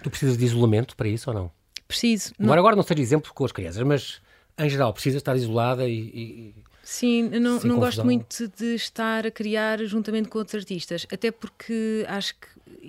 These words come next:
Speaker 2: iria ficar influenciada sem, sem querer, porque é normal, nós,
Speaker 1: Uhum.
Speaker 2: nós somos esponjas, não é?
Speaker 1: Claro. Que musi-, ouves música enquanto crias?
Speaker 2: Ouço música.
Speaker 1: Tens alguma playlist preferida quando estás a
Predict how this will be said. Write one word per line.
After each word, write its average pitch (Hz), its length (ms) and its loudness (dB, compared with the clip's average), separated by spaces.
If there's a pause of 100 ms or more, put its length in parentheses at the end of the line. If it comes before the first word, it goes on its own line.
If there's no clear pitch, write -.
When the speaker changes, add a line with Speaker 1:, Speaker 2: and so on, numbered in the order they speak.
Speaker 2:
iria 214 380 -2
ficar 220 340 -4
influenciada 202 960 -2
sem, 190 460 -4
sem 190 240 -6
querer, 277 200 -4
porque - 220 -8
é 156 120 -4
normal, 170 360 -4
nós, 185 180 -4
Speaker 1:
Uhum. 147 300 -2
Speaker 2:
nós 190 140 -4
somos 220 200 -4
esponjas, 240 480 0
não 190 120 -4
é? 180 140 -8 (140)
Speaker 1:
Claro. 85 220 -6 (840)
Que 151 100 -2
musi-, 139 280 0
ouves 117 180 0
música 123 340 -2
enquanto 143 280 -8
crias? 139 300 -6 (280)
Speaker 2:
Ouço 190 240 -2
música. 202 380 0
Speaker 1:
Tens 139 100 0
alguma 113 180 2
playlist 113 380 -2
preferida 104 540 -4
quando 101 160 -8
estás 101 240 -8
a 101 40 -6